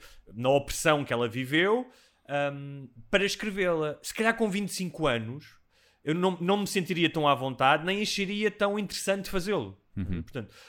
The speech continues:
Speaker 1: portanto, à, à nossa volta o mundo muda e é normal que essa mudança também nos, nos influencie hum, eh, em termos criativos.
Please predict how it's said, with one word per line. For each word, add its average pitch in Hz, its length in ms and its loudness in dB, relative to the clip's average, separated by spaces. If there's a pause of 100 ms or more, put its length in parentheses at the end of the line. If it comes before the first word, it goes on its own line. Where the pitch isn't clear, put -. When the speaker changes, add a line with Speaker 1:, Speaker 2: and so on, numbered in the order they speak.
Speaker 1:
portanto, 135 180 -6
à, 147 300 4
à - 20 6
nossa 196 340 2
volta 151 320 2
o 143 60 0
mundo 147 320 -4
muda 117 580 -4 (320)
e 254 140 0
é 247 40 4
normal 160 800 4 (220)
que 220 100 2
essa 214 160 2
mudança 208 300 0
também 226 220 2
nos, 214 240 -4
nos 196 200 -6
influencie 220 880 -4 (800)
hum, 175 420 -10
eh, 156 420 -2
em 165 80 -4
termos 208 280 -2
criativos. 233 460 -2